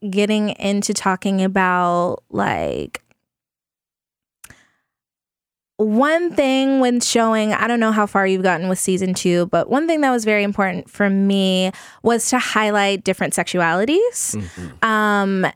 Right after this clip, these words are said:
Speaker 1: and make sure that those stories were told in a good way.
Speaker 2: Right, cool.
Speaker 1: Um, specifically, even with, like, the two women,
Speaker 2: Mm-hmm.
Speaker 1: I didn't want it to be overly sexualized 'cause I feel like it always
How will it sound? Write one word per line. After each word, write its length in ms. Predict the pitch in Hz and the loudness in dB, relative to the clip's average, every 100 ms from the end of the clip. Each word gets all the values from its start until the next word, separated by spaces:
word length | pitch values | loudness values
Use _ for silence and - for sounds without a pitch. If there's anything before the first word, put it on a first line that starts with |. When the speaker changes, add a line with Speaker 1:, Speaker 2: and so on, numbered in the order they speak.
| _ - | _ -4
Speaker 1:
and 180 | 247 254 | 0 2
make 160 | 240 240 | 0 0
sure 160 | - | 0
that 160 | 254 240 | 0 0
those 220 | 214 202 | 0 0
stories 680 | - 202 202 196 190 185 - | 0 0 2 2 0 0 0
were 140 | 190 | -2
told 360 | 180 - 180 180 | -2 0 0 2
in 140 | 175 | 0
a 80 | 175 | -2
good 200 | 170 170 | -2 -2
way. 640 | 190 175 175 202 285 330 | 0 0 2 0 0 0
Speaker 2:
Right, 200 | 339 170 - - | -2 -4 -10 -8
cool. 100 | - | -2
Speaker 1:
Um, 560 | 220 214 202 196 190 156 | 0 2 0 0 -2 -4
specifically, 760 | - - 247 - 240 254 - 220 | -4 -2 -2 0 0 -2 0 0
even 380 | 190 202 208 202 | 2 0 2 0
with, 200 | 190 - | 0 0
like, 340 | 190 180 175 - | 0 0 -2 -4
the 100 | 190 | -4
two 320 | - 202 185 | -2 0 0
women, 680 | 175 175 190 233 262 277 269 | 0 0 2 2 0 0 -4
Speaker 2:
Mm-hmm. 200 | 180 170 - | -10 -10 -4
Speaker 1:
I 240 | 196 196 | -2 -2
didn't 420 | 196 196 208 214 196 | -2 0 0 0 0
want 160 | 190 | 0
it 80 | 185 | -2
to 80 | - | -2
be 140 | 185 | 0
overly 400 | - 180 180 185 | 0 0 0 -2
sexualized 680 | 180 180 - 202 214 214 202 | -2 -4 -2 0 2 0 -2
'cause 100 | 190 | -4
I 60 | 175 | -2
feel 140 | 190 | 0
like 160 | 180 180 | 0 0
it 120 | 175 | -2
always 480 | - 175 175 170 | 0 0 2 0